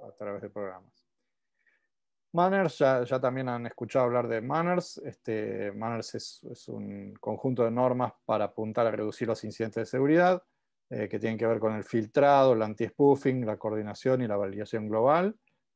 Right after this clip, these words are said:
Tiene programas para operadores de red, para I X Ps y para C D Ns. Eh, ahí está el link para que lo vean. Y en cuanto a herramientas,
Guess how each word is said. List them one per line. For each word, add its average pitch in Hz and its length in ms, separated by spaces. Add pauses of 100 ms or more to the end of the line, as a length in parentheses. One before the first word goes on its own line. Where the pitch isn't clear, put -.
(160)
Tiene 117 220
programas 110 360
para 110 200
operadores 107 500
de 110 120
red, 139 320
para 107 240
I 107 80
X - 280
Ps 131 280
y 104 60
para 101 200
C - 180
D 95 220
Ns. 104 360 (1000)
Eh, 101 220
ahí 101 160
está 101 220
el 98 140
link 101 360
para 98 220
que 98 80
lo 95 140
vean. 92 280 (1080)
Y 135 100
en 123 100
cuanto 131 320
a 127 40
herramientas, 170 920